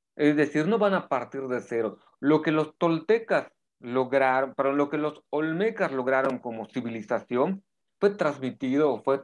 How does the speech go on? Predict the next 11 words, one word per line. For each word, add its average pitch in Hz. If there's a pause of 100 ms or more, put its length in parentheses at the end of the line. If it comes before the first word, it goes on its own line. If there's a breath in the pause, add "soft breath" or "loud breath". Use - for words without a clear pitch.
retomado 139
por 131
los 127
otros 160
grupos 127
culturales 139 (1600)
que 175
reprodujeron 139 (1040 soft breath)
e 160
hicieron, 147 (840)
eh, 117